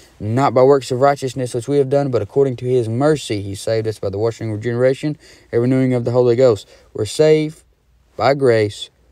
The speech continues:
through faith, that one condition. But the Calvinists will take you to Ephesians, Ephesians one, four and five.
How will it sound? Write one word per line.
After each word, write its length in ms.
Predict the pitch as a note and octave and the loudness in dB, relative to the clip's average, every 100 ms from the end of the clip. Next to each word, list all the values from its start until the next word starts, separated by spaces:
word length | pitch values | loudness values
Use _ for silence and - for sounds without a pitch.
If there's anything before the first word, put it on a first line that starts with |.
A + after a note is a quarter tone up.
| _ - | _ -2
through 200 | C#3+ D3 | 0 0
faith, 480 | - G#2 G2 F#2+ - _ _ _ _ _ _ _ _ - - _ _ | 0 -2 -2 -8 -16 _ _ _ _ _ _ _ _ -20 -20 _ _
that 200 | B2+ - | 2 2
one 220 | C3 C3+ | 0 -2
condition. 600 | B2 B2+ A2 G2 - F#2+ - _ _ _ _ _ _ _ _ _ _ _ _ _ _ _ - | -2 -2 -2 -2 -6 -10 -12 _ _ _ _ _ _ _ _ _ _ _ _ _ _ _ -4
But 160 | A2 | -4
the 60 | G#2+ | -2
Calvinists 520 | C3+ C3+ C3+ C#3 A#2+ | 0 2 2 -2 -2
will 80 | A#2+ | -2
take 300 | C#3+ C3+ - | 0 0 -2
you 80 | B2+ | -6
to 240 | A#2 G#2+ | -4 -4
Ephesians, 640 | G2+ - C#3 C#3 C#3+ C3+ | -4 0 0 2 0 0
Ephesians 500 | - - C3+ A#2+ G#2+ | -2 0 0 0 -2
one, 220 | B2 C3 | -2 -4
four 180 | A#2+ C3+ | -2 -4
and 160 | B2+ A#2 | -2 -2
five. 500 | C3 C3+ C#3 C#3+ | 0 0 0 -2